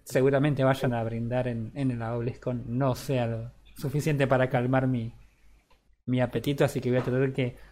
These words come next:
volcarme, viste, tipo, tipo, este, gamer despechado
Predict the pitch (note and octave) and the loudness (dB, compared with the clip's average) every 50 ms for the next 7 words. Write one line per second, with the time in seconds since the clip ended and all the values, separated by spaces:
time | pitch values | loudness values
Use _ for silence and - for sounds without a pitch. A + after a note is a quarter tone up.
0 | - - - C#3 A#2+ A#2 A2+ - C#3 C3+ C#3 C#3 C#3 C3 C3 C3 B2+ B2+ C3 A#2 | -14 -6 -2 0 0 0 2 2 4 4 4 4 2 2 2 2 0 0 -2 -4
1 | A#2 B2+ A#2+ B2 C3 B2+ A#2 G#2+ A#2 - - - _ _ - - _ _ _ - | -2 -4 -2 0 0 0 0 0 -4 -10 -18 -20 _ _ -20 -20 _ _ _ -6
2 | C3+ B2 C3 B2+ A#2 A2+ A2+ A#2 A2+ A#2 - - - B2+ A#2 C3 C3+ C#3+ C3+ C#3 | -6 -4 -2 -2 -2 -2 -2 -2 -4 -4 -4 -4 -6 -6 -4 0 0 2 2 4
3 | C3+ C3+ C3 C3+ B2+ B2 - - B2+ A2+ - - C#3+ A#2+ B2 B2+ B2+ A#2 A#2 - | 4 4 4 2 2 0 0 -2 -4 0 2 2 2 2 2 2 0 0 -2 -6